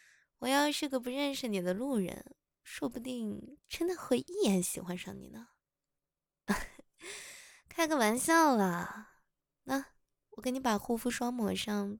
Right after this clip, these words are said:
就算大功告成了。要通过这样轻轻的拍击，才能让皮肤更好的吸收。嗯，一次二十下左右，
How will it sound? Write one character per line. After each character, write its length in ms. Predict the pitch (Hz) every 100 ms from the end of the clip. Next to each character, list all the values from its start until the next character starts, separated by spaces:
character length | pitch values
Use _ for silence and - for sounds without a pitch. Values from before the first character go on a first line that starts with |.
| -
就 120 | -
算 200 | 190 190
大 240 | 190 196 180
功 260 | - 208
告 240 | 214 233 190
成 320 | - 180 185
了。 220 | 254 - _ _ _ _ _ _ _ _ _ _ _ _ _ _ _ _ _ _ _ _ _ _ - _ - - - - - - _ _ - - - - - -
要 160 | 254
通 220 | 254 269 269
过 160 | 269
这 160 | 254 254
样 200 | 226 214
轻 240 | - 226
轻 160 | 220 226
的 140 | 220
拍 320 | 196 185 202
击， 540 | 208 - 214 220 226 254 -
才 180 | -
能 100 | 180
让 200 | 180 185
皮 180 | 190 -
肤 180 | - 175
更 160 | 180 262
好 180 | 220 -
的 120 | -
吸 220 | - - -
收。 260 | - - _ _ _ - _ - _ _ -
嗯， 720 | 202 196 190 185 175 165 - _ _ _
一 80 | -
次 140 | 233 277
二 180 | 285
十 160 | 269 196
下 180 | 185 180
左 180 | - -
右， 180 | -